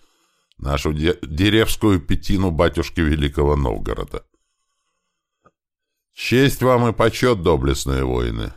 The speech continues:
А сейчас, братцы, для всех вас долгий отдых и крепкое лечение от ран для наших раненых.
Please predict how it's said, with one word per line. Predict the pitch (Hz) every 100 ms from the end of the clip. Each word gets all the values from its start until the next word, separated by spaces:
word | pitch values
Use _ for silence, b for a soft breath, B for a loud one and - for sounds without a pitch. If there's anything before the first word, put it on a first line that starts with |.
| - - _ _ _ _ _ _ _ _ _ _ _ _ _ _ _ _ _ _ 73
А | 73
сейчас, | - 202 151 151
братцы, | 95 85 69 - 62
для | 80
всех | - 160 143
вас | 101
долгий | 80 113 131 113
отдых | 120 127 160 107 -
и | 87
крепкое | 110 123 - 120 104
лечение | 87 - 107 98
от | 92 95 92
ран | 110 123
для | 101 82
наших | 85 85 87
раненых. | 78 65 55 52